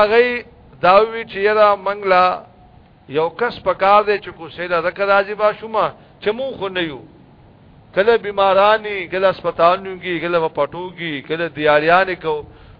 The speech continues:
نو ستاسو به موږ سره ډېر لوی احساني چې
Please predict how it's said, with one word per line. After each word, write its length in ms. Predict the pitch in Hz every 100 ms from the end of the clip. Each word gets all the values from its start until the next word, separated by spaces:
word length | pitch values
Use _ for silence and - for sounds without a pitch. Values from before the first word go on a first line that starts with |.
| -
نو 80 | 143
ستاسو 460 | - 233 254 190
به 140 | 196 185
موږ 180 | 208 208
سره 180 | 190 175
ډېر 240 | 165 240 247
لوی 180 | 208 202
احساني 680 | 196 165 143 196 208 220 226 165 - -
چې 100 | -